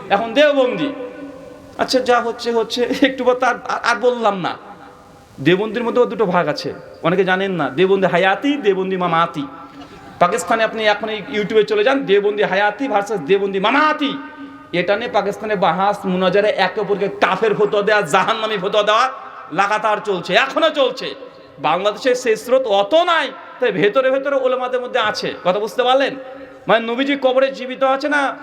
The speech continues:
মৃত্যুবরণ করেছে? আর মৃত্যুবরণ যদি বর-, বরণ যদি করে, সে দুনিয়াবী জীবনের মতো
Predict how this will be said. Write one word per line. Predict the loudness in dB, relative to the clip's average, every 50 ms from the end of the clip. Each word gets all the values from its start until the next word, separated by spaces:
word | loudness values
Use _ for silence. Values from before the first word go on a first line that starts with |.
| -8
মৃত্যুবরণ | -4 -2 -2 -2 -2 0 0 2 4 4 2 2 -2
করেছে? | 0 0 0 0 0 -2 -6 -8 -8 -10 -16 -18 -16 -6 -2
আর | -2 0 0
মৃত্যুবরণ | 0 -2 -2 -2 -2 -2 0 0 0 2 0 0 0
যদি | 0 -2 0 0 0
বর-, | 0 2 2 2 2
বরণ | 2 2 0 0 0
যদি | -2 -4 -2
করে, | 2 2 4 4 4 2 0 -2 -4 -2 0
সে | 2 2
দুনিয়াবী | 2 0 -4 -2 2 2 2 2 0
জীবনের | -2 -2 -2 0 0 0
মতো | -2 -2 2 2 2 4